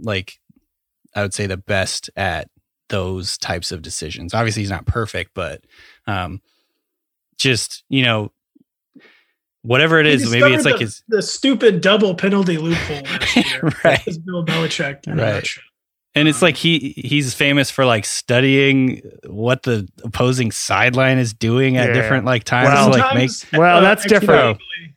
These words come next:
Speaker 1: I'm
Speaker 2: Yeah.
Speaker 1: talking about, like,
Speaker 2: Yeah.
Speaker 1: in the game, but,
Speaker 3: No, I
Speaker 1: like,
Speaker 3: know, I
Speaker 1: also,
Speaker 3: know.
Speaker 1: you know, but, like,
Speaker 3: That was
Speaker 1: he
Speaker 3: the McVay thing. That was where he wanted to know. It was that he wanted to know. This is an Urban Meyer thing too. He wants to know where the coach is so he can read his behavior.
Speaker 1: Right. And, you know, not to
Speaker 3: Habi-,
Speaker 1: bring up the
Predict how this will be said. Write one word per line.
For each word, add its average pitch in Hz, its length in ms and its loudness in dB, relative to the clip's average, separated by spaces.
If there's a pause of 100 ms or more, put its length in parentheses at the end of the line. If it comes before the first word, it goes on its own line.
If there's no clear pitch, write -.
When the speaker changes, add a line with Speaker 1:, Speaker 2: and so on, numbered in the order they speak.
(420)
Speaker 1:
I'm 165 80 4
Speaker 2:
Yeah. 165 60 0
Speaker 1:
talking 196 140 4
about, 165 200 6
like, 123 200 4
Speaker 2:
Yeah. 139 100 2
Speaker 1:
in 143 60 4
the 131 80 2
game, 120 320 2
but, 113 140 2
Speaker 3:
No, 165 60 4
I 151 40 6
Speaker 1:
like, 147 140 4
Speaker 3:
know, 135 60 4
I 127 60 4
Speaker 1:
also, 120 280 4
Speaker 3:
know. 120 140 4
Speaker 1:
you 131 40 0
know, 107 200 -2 (320)
but, 147 100 2
like, 143 200 4
Speaker 3:
That 202 100 6
was 240 100 4
Speaker 1:
he 233 60 2
Speaker 3:
the 214 100 4
McVay 220 340 2
thing. 117 360 0
That 151 80 6
was 180 140 4
where 180 380 2
he 180 80 0
wanted 175 260 2
to 180 60 2
know. 170 280 0 (120)
It 180 220 -6
was 151 220 -2
that 156 160 0
he 143 100 0
wanted 151 240 -2
to 143 80 -6
know. 139 500 0 (160)
This 156 100 -4
is 151 40 0
an 165 40 2
Urban 156 180 2
Meyer 135 240 2
thing 120 240 -4
too. 143 100 -4
He 117 80 -2
wants 127 240 -4
to 143 80 -6
know 135 100 0
where 135 120 0
the 131 80 -6
coach 131 340 -4
is 117 160 -4
so 117 100 -6
he 117 60 -6
can 117 160 -10
read 120 160 -6
his 113 80 -6
behavior. 113 560 -6 (220)
Speaker 1:
Right. 143 280 2 (240)
And, 143 380 2
you 139 200 0
know, 127 280 2
not 143 220 2
to 151 80 4
Speaker 3:
Habi-, 190 40 6
Speaker 1:
bring - 200 6
up - 60 4
the - 20 6